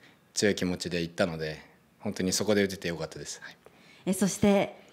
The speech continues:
Speaker 2: 優勝監督インタビューでは、岡田監督もエムブイピーに名を挙げていました。その辺も特別感あったんじゃないですか？
Speaker 1: そうですね。本当に、あの、エムブイピーの時と一緒で、自分だとは思わなかったので、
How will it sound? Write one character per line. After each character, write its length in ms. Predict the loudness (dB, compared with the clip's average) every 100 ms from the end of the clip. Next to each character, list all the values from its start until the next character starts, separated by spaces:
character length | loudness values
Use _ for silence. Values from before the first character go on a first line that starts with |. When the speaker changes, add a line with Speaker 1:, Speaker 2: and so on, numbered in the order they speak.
| 4
Speaker 2:
優 140 | 6
勝 260 | 8 8 8
監 220 | 6 6
督 200 | 4 6
イ 80 | 6
ン 60 |
タ 100 | 8
ビ 100 | 8
ュ 20 |
ー 20 | 8
で 80 |
は、 240 | 10 8 6 -10 0
岡 240 | 2 6 8
田 80 |
監 220 | 10 8 8
督 180 | 8
も 300 | 8 8 6 6
エ 80 |
ム 140 | 6 10
ブ 80 | 8
イ 80 |
ピ 220 | 8 4 6
ー 20 |
に 260 | 6 6
名 140 | 6 6
を 60 |
挙 100 | 6
げ 80 | 6
て 80 | 6
い 80 | 6
ま 100 | 8
し 80 | 8
た。 200 | 8 6 -10 2
そ 140 | 8
の 100 | 10
辺 220 | 10 10
も 160 | 10 8
特 240 | 6 6
別 180 | 6 6
感 160 | 4 6
あ 60 |
っ 80 | 6
た 80 | 6
ん 60 |
じ 40 | 6
ゃ 60 |
な 100 | 6
い 40 | 6
で 100 | 4
す 80 | 6
か？ 280 | 4 4 -2 -18 -20 -20 _ _ _ -20 -20 -18
Speaker 1:
そ 380 | -4 4 6 8
う 20 |
で 80 | 6
す 100 | 4
ね。 100 | 4
本 140 | 6 8
当 80 |
に、 220 | 8 8 4 -12 _ -2
あ 180 | 0 2
の、 540 | 2 0 0 -2 -4 -12 -4
エ 40 | 4
ム 80 |
ブ 120 | 6 6
イ 80 | 6
ピ 140 | 4
ー 20 |
の 100 | 4
時 220 | 2 -2
と 100 | 0
一 100 | 0
緒 140 | 0 -2
で、 240 | -2 -4 -6 -16 -20 -20 -20 -20 -4
自 140 | 2
分 160 | 4 6
だ 100 | 6
と 80 |
は 60 | 6
思 100 | 6
わ 80 | 2
な 80 | 2
か 80 |
っ 40 | -2
た 120 | -4
の 140 | -6
で、 320 | -4 -4 -6